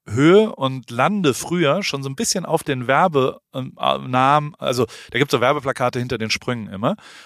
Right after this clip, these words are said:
Und dann lande ich da drauf und krieg dadurch aber so viel Schwung, dass ich im Gleitstück auf der Streif,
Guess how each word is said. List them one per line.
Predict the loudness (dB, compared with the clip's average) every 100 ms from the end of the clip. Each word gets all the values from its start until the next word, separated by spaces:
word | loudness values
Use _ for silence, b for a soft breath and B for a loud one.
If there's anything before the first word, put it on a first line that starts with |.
| -6
Und | 0
dann | 2
lande | 2 2 0
ich | 0
da | 0
drauf | 0 -2 -4 -6
und | -8
krieg | -6 0
dadurch | 0 0
aber | 0 0
so | 0
viel | 0 0
Schwung, | 0 0 0 0
dass | -4
ich | -6
im | -10 -6
Gleitstück | 0 0 0 0 0 0
auf | -2
der | -2
Streif, | -2 -4 0 -2 -2